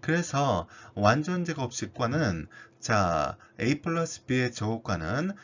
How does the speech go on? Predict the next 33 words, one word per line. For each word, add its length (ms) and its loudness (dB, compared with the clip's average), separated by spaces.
C 460 -2
때문에, 520 -2
자, 180 -2
C 300 -2
제곱이 420 -2
더, 160 -6
더 120 4
있고, 640 2
자, 240 -4
에이 380 4
비와 500 4
비 200 -2
씨와 540 2
씨에이가 760 2
다, 480 6
어, 280 -4
쌍을 500 0
이루어서, 840 -2
자, 200 -2
앞에 460 -4
이가 300 0
있는, 340 -6
그래서, 360 -8
그래서 580 -2
이 300 -2
에이 280 -2
비, 220 -4
이 200 -2
비 120 -4
씨, 320 -10
이 120 -4
씨 260 -8
에이. 240 -8